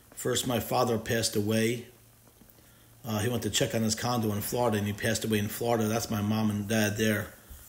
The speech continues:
And my mom passed away six days later in here in New Jersey. So that was a tough time. Six days apart. My father was ninety-three. My mother was ninety. That's my whole family. I got three brothers and three sisters.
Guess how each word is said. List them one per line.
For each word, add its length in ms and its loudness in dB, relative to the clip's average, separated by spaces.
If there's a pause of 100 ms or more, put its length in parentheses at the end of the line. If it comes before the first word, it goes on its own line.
(120)
And 120 -2
my 120 0
mom 380 4
passed 260 2
away 180 2
six 300 4
days 320 2
later 340 2 (540)
in 80 -2
here 240 0
in 100 0
New 120 2
Jersey. 480 -2 (580)
So 160 -6
that 100 2
was 120 2
a 60 -2
tough 280 -2
time. 320 0 (960)
Six 440 0
days 300 2
apart. 440 0
My 100 -2
father 320 0
was 220 0
ninety-three. 1300 2
My 140 -6
mother 260 2
was 220 -2
ninety. 540 0
That's 180 -6
my 80 -4
whole 220 -2
family. 420 0
I 60 -4
got 140 -2
three 240 -2
brothers 380 0
and 160 0
three 180 -2
sisters. 680 -2